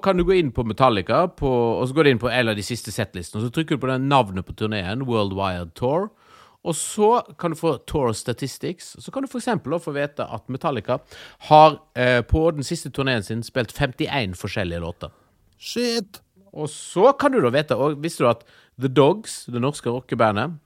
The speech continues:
Speaker 1: når de spilte på Flytten i Haugesund tjuefjerde mars, <laughs> låt nummer åtte, det var Where the Circle Joins.
Speaker 2: What?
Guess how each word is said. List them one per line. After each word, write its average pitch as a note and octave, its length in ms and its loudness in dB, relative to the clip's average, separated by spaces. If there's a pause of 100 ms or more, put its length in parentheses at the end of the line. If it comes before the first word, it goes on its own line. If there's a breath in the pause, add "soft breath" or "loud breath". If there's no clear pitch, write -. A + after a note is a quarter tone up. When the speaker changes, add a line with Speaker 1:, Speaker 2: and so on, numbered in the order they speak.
Speaker 1:
når B2+ 100 -2
de B2 80 -4
spilte C#3+ 320 -4
på C#3 80 -10
Flytten E3+ 400 -6
i - 20 0
Haugesund A#2 440 -2
tjuefjerde A#2+ 360 -2
mars, A#2 280 -2 (480)
<laughs> - 420 -16
låt G3+ 460 8
nummer B2+ 260 2
åtte, A#2 400 -4
det B2 80 0
var A2 160 0
Where A#2 300 0
the G2 100 -4
Circle G2+ 400 -6
Joins. F2+ 380 -8 (520)
Speaker 2:
What? B3+ 540 2